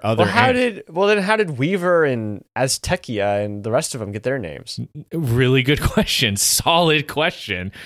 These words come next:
Speaker 1: Maybe they
Speaker 2: Nobody else, nobody else bothered to give Z a nickname?
Speaker 1: Potentially, yeah. I mean, he had an anxious
Speaker 2: Possible.
Speaker 1: childhood. Maybe that's why, 'cause nobody gave him a real name. He
Speaker 2: Hmm.
Speaker 1: just goes by Z. "I'm Z forty-one ninety-five, but you can call me Z for short." Uh,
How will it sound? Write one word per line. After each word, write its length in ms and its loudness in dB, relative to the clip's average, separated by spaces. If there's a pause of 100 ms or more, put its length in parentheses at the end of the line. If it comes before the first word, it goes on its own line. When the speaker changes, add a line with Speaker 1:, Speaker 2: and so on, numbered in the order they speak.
(100)
Speaker 1:
Maybe 260 4
they 140 4
Speaker 2:
Nobody 240 6
else, 260 2
nobody 420 4
else 220 4
bothered 400 4
to 80 -8
give 300 2
Z 180 0
a 60 4
nickname? 540 -2 (680)
Speaker 1:
Potentially, 580 4
yeah. 220 4
I 80 4
mean, 80 4
he 40 6
had 120 4
an 120 0
anxious 460 4
Speaker 2:
Possible. 140 -2
Speaker 1:
childhood. 580 2
Maybe 220 2
that's 240 0
why, 440 0
'cause 200 -4
nobody 240 0
gave 160 0
him 80 -2
a 40 0
real 180 0
name. 340 -2 (560)
He 80 -4
Speaker 2:
Hmm. 140 2
Speaker 1:
just 280 0
goes 220 2
by 180 2
Z. 340 -2 (220)
"I'm 160 2
Z 220 2
forty-one 420 2
ninety-five, 560 2
but 340 -8
you 60 2
can 80 2
call 80 2
me 120 2
Z 340 0
for 160 -4
short." 440 -4 (520)
Uh, 280 -2